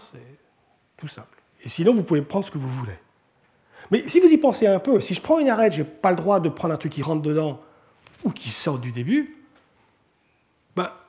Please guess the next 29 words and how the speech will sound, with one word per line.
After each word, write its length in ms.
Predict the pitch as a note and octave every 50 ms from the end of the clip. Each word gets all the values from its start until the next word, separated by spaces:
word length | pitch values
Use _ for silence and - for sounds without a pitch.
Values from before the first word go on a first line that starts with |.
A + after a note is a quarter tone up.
| _ _ _ _ _ _ _ _ _ -
je 140 | B2+ A#2
peux 140 | B2 - D3+
en 80 | C#3 C#3
prendre 240 | - - C#3 C3 C#3+
une 80 | C#3
autre 160 | C3+ B2 -
ailleurs, 280 | C3+ C3 E3+ A3+ B3+ C4
ou 60 | G3
peut-être 260 | - - - C#3+ E3+ - - -
une 140 | - D#3 D3+
qui 180 | - - D#3 D3+
suit. 300 | - - C4+ C#4 B3+ - - - - _ _ - -
C'est 120 | - E3+
facile 200 | G3 A3+ D4+ D#4
de 60 | D4+
voir 220 | A3+ A#3 C#4+ C#4 C#4
qu'on 280 | - - - - G3
peut 120 | F3 - G3
avoir 220 | F#3+ F#3+ G#3+ F#3+
que 100 | - -
des 120 | G3+ F#3 E3
cycles. 340 | - - C#3+ - - G2 F2+ - _ _ _ _ _ _ _ _ _ _ _ _ _ _ _ _ _ _ _ _ _ _ _ _ _ _ _ _ - - - - -
Vous, 420 | F3 D#3 - - - - - - A3+
vous 300 | G3+ D#3+ F3 F#3 F3+ F#3
avez 180 | F3+ E3+ F#3+ F3+
droit 640 | E3+ D#3 E3+ F3+ F#3+ A3 B3+ C#4 C4+ - - -
qu'à 340 | - A#3 A3+ B3 C#4 D#4 D4+ C4+
une 100 | G3 F3
série 440 | - - - F#3+ F3 F#3 A3 A3